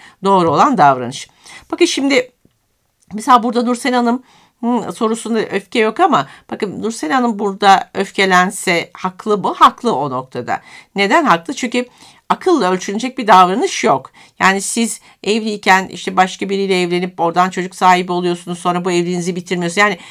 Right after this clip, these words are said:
akılsız bir sürü davranış var. Ama işte bizim de akılsız davranış karşısında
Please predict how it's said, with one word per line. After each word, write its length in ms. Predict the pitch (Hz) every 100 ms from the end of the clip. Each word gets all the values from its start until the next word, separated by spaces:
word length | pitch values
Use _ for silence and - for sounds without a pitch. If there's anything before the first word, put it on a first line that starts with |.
| - - -
akılsız 520 | - 392 349 415 339
bir 60 |
sürü 300 | 415 - 339
davranış 600 | 240 180 156 147 143 -
var. 180 | 156 175 - - _
Ama 180 | - 339
işte 340 | 311 - 339 - - - -
bizim 460 | 240 262 403 427
de 160 | 226 -
akılsız 560 | - 185 254 226 415 339
davranış 460 | 269 240 220 247 -
karşısında 760 | 226 170 170 - 170 165 156